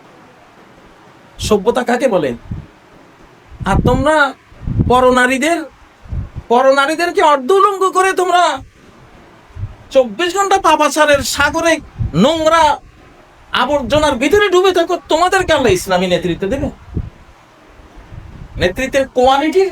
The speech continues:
মানুষগুলি কারা? এরা। ওয়া হিনা তাদাউনা সিয়াবাকুম মিনাজ যাহিরা ওয়া মিন বা'দি সালাতিল ইশা। এশার নামাজ হয়েছে, এখন ঘুমাই পড়ো।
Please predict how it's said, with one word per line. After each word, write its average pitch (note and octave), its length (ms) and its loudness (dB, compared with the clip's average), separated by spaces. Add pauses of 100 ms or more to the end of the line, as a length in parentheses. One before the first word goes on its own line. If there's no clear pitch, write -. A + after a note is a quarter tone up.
(120)
মানুষগুলি D4 560 -2
কারা? A#3 340 2
এরা। D4 240 2 (2000)
ওয়া F#3 100 2
হিনা C#4+ 320 0
তাদাউনা C#4 640 2
সিয়াবাকুম D#4+ 720 0
মিনাজ D#4 320 0
যাহিরা D4+ 400 2 (380)
ওয়া C4+ 240 2
মিন F#4 400 -2
বা'দি F#4 540 2
সালাতিল D#4 560 2
ইশা। B3+ 480 2 (1800)
এশার A#3+ 420 0
নামাজ E4+ 500 0
হয়েছে, D#4 360 2
এখন C4+ 280 2
ঘুমাই A3+ 280 2
পড়ো। F3 280 -2